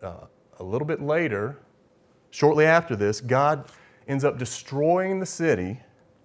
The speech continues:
with fire and sulfur from heaven.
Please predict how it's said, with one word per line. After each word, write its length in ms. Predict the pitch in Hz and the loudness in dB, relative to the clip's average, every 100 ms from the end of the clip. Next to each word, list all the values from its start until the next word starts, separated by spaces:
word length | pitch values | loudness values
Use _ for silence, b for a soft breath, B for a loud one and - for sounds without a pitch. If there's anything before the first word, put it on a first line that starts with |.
| _ | _
with 200 | 113 110 | -4 -4
fire 580 | - 127 135 139 135 131 B B B | 0 2 4 2 -2 -6 B B B
and 160 | 113 110 | -6 -4
sulfur 640 | - 127 123 107 95 87 b b b | 2 2 2 -4 -6 -6 b b b
from 180 | - 98 | -10 -8
heaven. 460 | 104 113 85 - | 0 0 0 -6